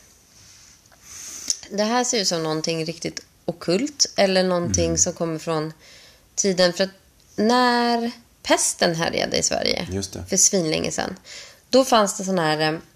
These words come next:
Speaker 1: eh, läkarna hade på sig såna här, om jag bara kunde komma på vad de
Speaker 2: Wish,
Speaker 1: heter.
Speaker 2: illustrera nu med att hålla för munnen så att ni ser det där hemma, ni som
Speaker 1: <laughs>
Speaker 2: lyssnar.
Speaker 1: Precis.
Speaker 2: Mm, det var därför jag lät lite här som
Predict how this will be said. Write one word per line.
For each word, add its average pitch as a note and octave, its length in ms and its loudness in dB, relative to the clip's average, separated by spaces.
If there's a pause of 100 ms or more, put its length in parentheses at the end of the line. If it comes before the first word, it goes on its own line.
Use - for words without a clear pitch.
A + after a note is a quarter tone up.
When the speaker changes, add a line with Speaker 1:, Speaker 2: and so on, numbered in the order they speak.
(420)
Speaker 1:
eh, F3+ 180 4
läkarna A3+ 760 2
hade G3+ 220 -2
på F3+ 280 0
sig F3 220 0
såna E3+ 240 -2
här, D#3+ 120 -2
om E3+ 100 -4
jag E3+ 120 -4
bara E3+ 120 -4
kunde E3+ 200 -6
komma E3+ 200 -8
på E3+ 140 -8
vad E3 80 -6
de E3 80 -6
Speaker 2:
Wish, C3 280 2
Speaker 1:
heter. A#2 100 2
Speaker 2:
illustrera A#2 380 2
nu G2 120 2
med F#2+ 100 0
att F2+ 100 -4
hålla F#2+ 160 -2
för G2+ 120 -4
munnen G#2 340 2
så - 100 -6
att F2 60 -10
ni F#2+ 100 -2
ser G#2 220 -2
det E2+ 80 -4
där E2 120 -4
hemma, E2+ 140 -6
ni F#2+ 60 2
som - 360 4
Speaker 1:
<laughs> - 0 -
Speaker 2:
lyssnar. G#3+ 520 2
Speaker 1:
Precis. B3+ 320 0
Speaker 2:
Mm, G3+ 140 4
det G#2 60 2
var G#2+ 80 2
därför G#2+ 240 4
jag G#2 60 6
lät F#2+ 160 0
lite G2 200 -2
här G2 260 2
som B3+ 220 6